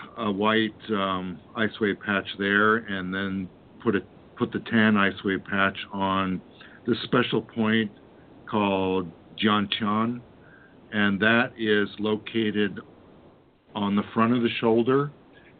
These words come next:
halfway between the top of the shoulder and the armpit. So if you go halfway between the two, there's a little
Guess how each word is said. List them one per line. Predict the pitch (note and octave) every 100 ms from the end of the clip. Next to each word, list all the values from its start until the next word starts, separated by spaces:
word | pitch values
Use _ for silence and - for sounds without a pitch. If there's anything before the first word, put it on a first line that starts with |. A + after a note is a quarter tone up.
| -
halfway | B2+ B2 A2+ C#3 C#3
between | A#2 A#2 - C3 B2+ A#2+ A2 - - - -
the | G#2+ -
top | B2 C3+ D3 - - - - -
of | A2
the | A2 -
shoulder | A#2+ A#2 A#2+ B2
and | C3 G#2+ G#2 G2+ G2
the | G2 G2
armpit. | G#2 A2 A2 - F#2+ D#2+ - - - - - - - -
So | A2+ G#2+ G#2 G#2
if | F#2+
you | A2 G#2+ G#2 G2+ - - - - - - - - - - -
go | A#2+ A#2
halfway | G#2+ A2+ A2+ - A2
between | G2+ - A#2+ A#2
the | A2 -
two, | A#2 A2 A2 G#2
there's | G2+ G2+ F#2
a |
little | G2+ G#2 G2+